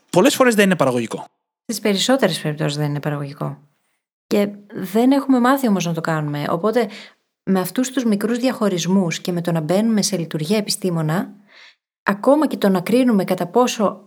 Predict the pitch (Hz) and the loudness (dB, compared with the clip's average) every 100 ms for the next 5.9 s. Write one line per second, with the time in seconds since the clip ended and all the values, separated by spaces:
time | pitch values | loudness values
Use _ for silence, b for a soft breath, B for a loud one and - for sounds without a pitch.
0 | _ - 190 196 285 240 196 180 170 170 | _ -2 2 4 4 2 0 2 0 -2
1 | - 170 170 185 160 160 - 190 170 170 | -2 0 0 0 0 -4 -2 -2 0 -2
2 | 254 - _ _ _ _ - 202 202 185 | -4 -8 _ _ _ _ 0 2 4 2
3 | 165 160 151 151 143 - 120 - _ _ | 0 -2 -2 -4 -6 -6 -10 -12 _ _
4 | _ _ _ _ - 202 233 254 247 185 | _ _ _ _ -4 -2 2 4 4 4
5 | 165 - 160 151 - 147 143 151 165 | 2 -2 -4 -4 -2 0 2 2 4